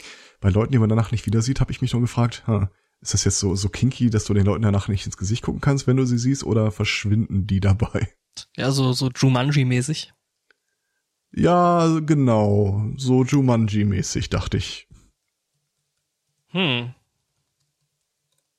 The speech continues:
Speaker 1: Ich liebe, dass die unsere Hörer auf Twitter, äh, den Leuten mitteilen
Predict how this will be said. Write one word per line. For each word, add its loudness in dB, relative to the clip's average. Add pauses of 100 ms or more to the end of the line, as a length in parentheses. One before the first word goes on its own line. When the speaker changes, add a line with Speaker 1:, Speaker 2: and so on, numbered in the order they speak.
(2250)
Speaker 1:
Ich -20
liebe, 0
dass 0
die -10
unsere 0
Hörer 2
auf -2
Twitter, 0
äh, 0
den -4
Leuten -2
mitteilen 0